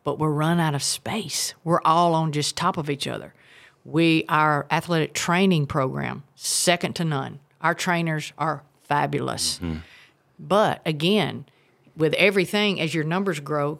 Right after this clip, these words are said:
Speaker 1: you have little nicks and tucks and bangs and, you know, knock on wood, we haven't had a lot of major, major injuries this year, but you run out of space. So it's, it's just a, it's a,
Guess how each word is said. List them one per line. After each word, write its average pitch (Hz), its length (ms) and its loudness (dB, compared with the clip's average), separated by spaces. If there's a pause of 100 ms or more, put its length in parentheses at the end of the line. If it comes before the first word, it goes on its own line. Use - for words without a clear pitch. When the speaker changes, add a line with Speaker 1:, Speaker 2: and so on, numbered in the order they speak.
Speaker 1:
you 160 140 -4
have 170 200 0
little 170 200 0
nicks 170 360 -2
and 190 120 -4
tucks 180 340 -4
and 190 140 -4
bangs 165 440 -2
and, 147 260 -6 (260)
you 170 120 -4
know, 147 120 -2
knock 165 200 2
on 156 100 2
wood, 190 200 4
we 165 120 2
haven't 156 240 0
had 156 160 -2
a 156 40 -4
lot 156 140 0
of 143 60 -2
major, 156 440 0
major 151 360 0
injuries 160 420 2
this 139 240 -4
year, 143 240 -4 (380)
but 185 160 -2
you 208 160 -2
run 185 240 -2
out 226 140 -2
of 233 100 -8
space. - 640 -14 (460)
So 185 440 2
it's, - 520 2 (360)
it's 208 240 2
just 247 500 2
a, 170 200 2
it's 180 160 2
a, 151 180 2